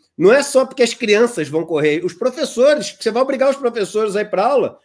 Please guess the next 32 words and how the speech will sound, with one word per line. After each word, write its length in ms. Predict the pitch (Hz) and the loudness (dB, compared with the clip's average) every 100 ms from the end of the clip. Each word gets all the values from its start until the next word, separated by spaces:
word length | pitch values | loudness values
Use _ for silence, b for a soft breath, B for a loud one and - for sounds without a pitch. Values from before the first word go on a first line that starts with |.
| b | b
você 120 | - | -6
vai 100 | 226 | -2
matar 400 | 277 233 - 269 | 0 -2 0 0
o, 100 | 311 | 0
o, 420 | 170 170 175 170 | 0 -2 -2 -4
os 100 | 160 | -4
professores. 720 | 160 175 160 127 214 240 139 - _ _ - | -6 -6 -4 -4 2 2 0 -12 _ _ -10
Então, 220 | 160 262 | 0 2
a 60 | |
Fiocruz 560 | 254 269 233 226 240 220 | 2 2 2 2 -4 -2
alertando 500 | 220 196 - 202 202 | -2 -2 -2 -2 -2
sobre 380 | 196 196 165 175 | -2 -2 0 -2
isso, 280 | 240 - - _ _ _ _ _ _ | -2 -6 -20 _ _ _ _ _ _
e 140 | 175 202 | 0 0
a 60 | |
Fiocruz, 800 | 196 190 214 - 180 196 220 - b b _ | 0 0 0 0 0 0 0 -6 b b _
é, 640 | 160 185 190 190 185 175 151 - | 4 6 8 6 6 4 2 0
falando 500 | 208 185 180 190 196 | -2 0 -2 -4 -8
que 340 | - 214 208 160 | -10 -2 0 0
acha 340 | 175 185 196 | -2 -4 -8
que 160 | - 196 | -4 -4
é 140 | 196 | -2
uma 240 | 180 185 180 | -4 -4 -4
irresponsabilidade, 1500 | 208 262 226 202 - 170 165 160 160 165 170 143 147 165 - _ _ _ - | -4 -4 -2 -6 -6 -8 -8 -6 -8 -6 -6 -2 -2 -2 -6 _ _ _ -4
é, 360 | 151 165 160 | 0 0 -2
isso 200 | 170 160 | -6 -6
tá 100 | 185 | -6
acontecendo, 640 | 170 180 175 175 - 185 196 | -4 -6 -6 -8 -6 -4 -2
e 40 | |
alertando 460 | 202 175 - 190 185 | -2 -2 -4 -4 -4
também 300 | 160 151 180 | -2 -2 -2
que 180 | - | -6